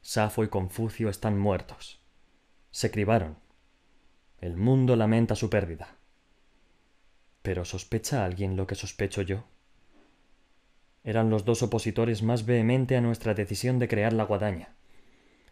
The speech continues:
Seguían presionando para que se aceptara su solución alternativa.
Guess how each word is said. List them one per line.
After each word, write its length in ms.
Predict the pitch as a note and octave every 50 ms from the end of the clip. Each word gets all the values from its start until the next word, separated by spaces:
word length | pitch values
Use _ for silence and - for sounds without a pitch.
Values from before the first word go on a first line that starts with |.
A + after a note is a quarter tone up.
| _
Seguían 400 | - - A2+ G2+ A2 C3 D3 C#3+
presionando 600 | - C#3+ C3+ B2+ - A#2+ A#2 B2+ C3+ B2 G2 F2+ -
para 400 | F#2+ F2+ F2 F2 F2+ F#2 F#2 - -
que 100 | - F#2+
se 100 | - G2+
aceptara 480 | F#2+ - G2 - - - A#2+ A#2 A2+
su 120 | G#2 - G#2+
solución 420 | - G#2+ G2 G2 F#2 - A#2 A2
alternativa. 680 | G#2 G2 F#2 G#2 G2 G2+ F#2+ F#2 - A#2 G#2+ F2+ - -